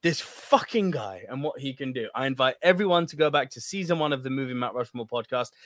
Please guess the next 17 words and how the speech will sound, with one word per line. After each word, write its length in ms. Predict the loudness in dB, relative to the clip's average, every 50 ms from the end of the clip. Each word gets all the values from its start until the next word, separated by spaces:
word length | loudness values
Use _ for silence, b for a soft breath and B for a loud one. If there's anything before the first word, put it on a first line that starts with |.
| b b b
and 220 | -4 -2 0 2 2
listen 480 | 2 2 2 0 0 0 0 -2 -4 -8 _ _ _ _ _
to, 240 | -6 -4 -2 -2 -4 -4 -2
uh, 180 | 0 0 0 -2
it's 100 | 0 0
one 120 | 2 2
of 80 | 6 6
our 100 | 6 6
first 280 | 6 4 4 4 4
ever 160 | 2 4 6 6
episodes, 500 | 6 6 4 0 0 -2 -4 -4 -6 -10
the 80 | -16 -16
top 320 | -2 2 4 4 4 2 _
ten 280 | -2 -2 0 0 2
Daniel 360 | 4 4 4 4 4 0 0 2
Day-Lewis 540 | 2 2 4 4 2 2 2 0 -2 -6
movies. 580 | -10 -10 -12 -8 -8 -8 -8 -8 -10 -12 -14 -18